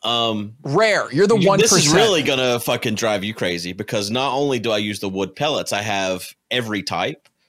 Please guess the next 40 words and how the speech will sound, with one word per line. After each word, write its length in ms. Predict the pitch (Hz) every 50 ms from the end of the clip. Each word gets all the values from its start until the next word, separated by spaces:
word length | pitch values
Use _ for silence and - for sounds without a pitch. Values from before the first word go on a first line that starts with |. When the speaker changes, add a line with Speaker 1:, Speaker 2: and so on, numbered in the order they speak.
| _ _
Speaker 1:
So 140 | - - 92
I 80 | 90 92
got 120 | 92 -
the 60 | -
pecan, 480 | - - 123 110 98 - 101 95 95 90
the 60 | 92
cherry, 600 | 92 - - 104 95 95 95 92 92 92 92 92
the 160 | 87 90 -
apple, 680 | - 82 90 85 87 - - 92 90 90 87 87 87 85
the 300 | 82 90 87 87 85 87
Speaker 2:
Okay. 240 | 85 135 104 98 101 _
Speaker 1:
hickory, 280 | - 110 110 - - -
Speaker 2:
Here's 140 | - - -
a, 40 |
Speaker 1:
and 80 | 226 -
the 20 | 180 208
Speaker 2:
here's 160 | - - -
an 40 | 220
Speaker 1:
mesquite. 120 | 208 175 175
Speaker 2:
actual 400 | 180 185 - - - 190 175 151
fact. 380 | 127 - - 156 131 113 117 -
Are 60 | 131
you 100 | 120 123
ready 140 | 127 131 139
for 120 | 135 156
the 80 | 139 139
fact? 460 | - - 135 139 165 190 - - - _ _ _ _ _ _ _ _ _
Speaker 1:
Yeah. 220 | - 95 85 78 -
Speaker 2:
You 100 | 135 135
can't 240 | - - 143 113
tell 160 | 123 135 110 98
the 80 | 98
difference. 480 | 98 71 - - - - - - - - _ _ _ _ - - -
I'll 140 | 196 269 311
bet. 100 | 127 139
Speaker 1:
Absolutely, 1080 | - 233 240 - 143 120 113 110 110 117 127 143 160 180 233 269 254 - 160 135 123
you 240 | 113 104 95 101 104
Speaker 2:
<laughs> 0 |
Speaker 1:
can. 140 | - - 202
Speaker 2:
I, 120 | 202 254